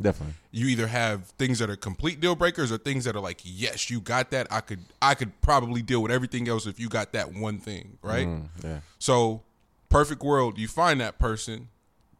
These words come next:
Speaker 2: and they, and they, and they got ev-, everything you need to go, "Damn, I could really spend the rest of my life with this person," but they haven't had a hoe phase yet.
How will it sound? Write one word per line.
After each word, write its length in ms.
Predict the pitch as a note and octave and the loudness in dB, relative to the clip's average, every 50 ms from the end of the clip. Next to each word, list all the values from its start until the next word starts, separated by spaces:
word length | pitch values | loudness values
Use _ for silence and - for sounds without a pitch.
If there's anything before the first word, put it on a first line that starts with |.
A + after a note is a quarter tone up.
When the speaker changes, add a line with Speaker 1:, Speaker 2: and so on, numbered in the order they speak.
| _ _ _ _ _ _ _ _ _ - _ _ _ _ - | _ _ _ _ _ _ _ _ _ -20 _ _ _ _ -6
Speaker 2:
and 240 | G#2+ G#2+ G#2+ A2 | -4 -2 0 0
they, 200 | A2 G#2+ G#2 F#2 - - - A2+ - | 0 -2 -2 -4 -8 -10 -10 -8 -4
and 180 | A2 G#2+ A2 | -4 -2 -2
they, 160 | A2 G#2+ G#2 - - - | -2 -4 -6 -6 -4 -2
and 240 | A#2+ A#2+ A#2 F#2+ - - | -2 -2 -2 -4 -8 -4
they 140 | A#2 B2+ C3+ | -2 -2 0
got 200 | B2 C3+ A#2 - - - | 2 0 -2 -2 -4 -2
ev-, 500 | B2+ C#3+ D#3 D#3+ D#3 - - - - - - _ - | 2 4 4 2 2 -2 -18 -18 -18 -18 -18 _ 2
everything 960 | - E3+ F#3 G3+ F#3+ F3 F3 G3+ F#3+ F3 - - E3+ D#3+ D#3+ D#3 D3 D3 C#3+ B2+ | 6 6 6 6 6 4 2 2 2 0 0 0 0 2 2 2 2 0 -2 -4
you 220 | B2+ C#3+ D3+ C#3+ | -6 -6 -4 -2
need 600 | C#3 C#3 C#3 C#3 C3+ C3 B2 A#2 A2 G#2+ G#2 G2 - _ _ _ _ _ _ _ - | -2 0 0 2 0 0 -2 -2 -4 -4 -6 -10 -14 _ _ _ _ _ _ _ -8
to 120 | - C3 A#2+ | -4 -4 -2
go, 340 | G#2+ A#2 A2+ A2 G#2 G2+ | 0 2 2 2 2 0
"Damn, 380 | F#2+ F#2 B2 A#2+ A#2+ A2+ G#2 G#2 | -2 -2 -2 0 0 0 0 -2
I 100 | G#2 A#2 | -4 -6
could 200 | - - G#2 F#2 | -6 -8 -8 -6
really 160 | G2 G2 G2 F#2+ | -6 -6 -6 -6
spend 240 | - - F#2+ F#2 | -8 -8 -6 -6
the 100 | G2 G2 | -6 -6
rest 220 | - - G#2 G#2 - | -6 -6 -6 -6 -6
of 60 | G#2 | -6
my 60 | F#2+ | -4
life 180 | F#2+ F#2+ F#2+ F#2 | -4 -4 -6 -8
with 80 | F#2 | -10
this 80 | F2 E2+ | -14 -12
person," 360 | - F#2 F2+ F2 F2+ F2 E2+ - _ _ _ _ _ _ _ _ _ _ - | -10 -8 -8 -8 -10 -12 -14 -16 _ _ _ _ _ _ _ _ _ _ -10
but 140 | F#2 F2 - | -10 -8 -6
they 140 | F#2+ G2+ | -6 -6
haven't 300 | G2+ G#2 G#2 G2+ G2 F2+ | -4 -2 -4 -4 -4 -6
had 160 | G2 G#2 F2+ D#2+ | -6 -6 -6 -6
a 60 | F2 | -6
hoe 140 | F2+ G2 F2+ | -8 -8 -8
phase 340 | - - - C2 C2+ E2 G#2+ | -10 -12 -14 -14 -14 -14 -16
yet. 140 | - - | -18 -18